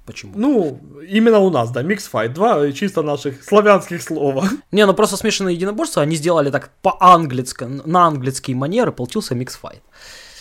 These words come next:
Speaker 2: Ну, э, вообще оно называется, э, Mixed Mortal Art, M M A.
Speaker 1: Ничего себе.
Speaker 2: Или Mortal Mix Art. Ну, короче, где суть важна?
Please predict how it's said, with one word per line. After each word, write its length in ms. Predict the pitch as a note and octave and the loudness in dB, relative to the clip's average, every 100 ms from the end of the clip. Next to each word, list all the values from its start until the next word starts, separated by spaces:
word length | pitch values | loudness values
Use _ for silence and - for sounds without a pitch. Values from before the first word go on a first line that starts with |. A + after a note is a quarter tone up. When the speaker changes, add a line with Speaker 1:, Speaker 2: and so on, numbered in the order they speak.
| - | -10
Speaker 2:
Ну, 680 | E3+ A#3+ B3 G#3 F#3 F3+ E3+ E3 | 2 4 6 4 4 4 2 0
э, 720 | D#3+ D#3+ D#3+ D#3 D#3 D3+ D3+ | -2 -2 0 -2 -2 -4 -4
вообще 340 | D#3 E3 A3+ | -6 0 2
оно 140 | G3+ E3+ | 2 0
называется, 640 | C#3+ D#3+ D3+ C#3 - C#3 | -2 -2 0 -2 -4 -6
э, 680 | C3+ B2+ B2 A2+ G#2+ G#2+ A2 | -4 -4 -4 -4 -4 -6 -8
Mixed 520 | A2 A2+ A#2 D3 C3+ | -8 -8 -4 -4 -4
Mortal 400 | C#3+ C3+ A#2+ G#2+ | -4 -4 -4 -6
Art, 440 | F2+ D#2+ - - _ _ _ _ | -6 -10 -16 -20 _ _ _ _
M 200 | G#2 G#2 | -12 -10
M 140 | G2 F#2 | -10 -12
A. 40 | F2+ F#2+ _ A#2+ | -16 -20 _ -18
Speaker 1:
Ничего 360 | G#2+ - - | -16 -16 -16
себе. 200 | - - _ _ _ - | -20 -20 _ _ _ -14
Speaker 2:
Или 160 | A#2 | -8
Mortal 340 | A#2+ D#3+ C3+ A#2 | -2 -2 -2 -6
Mix 220 | B2+ - | -8 -8
Art. 200 | A#2 A#2+ | -10 -10
Ну, 160 | D3+ G3+ | -6 2
короче, 240 | A#3+ F#3+ | 2 2
где 140 | F#3 G#3 | 2 0
суть 160 | E3 | 2
важна? 360 | C#3+ A2+ A2 | -2 -4 -4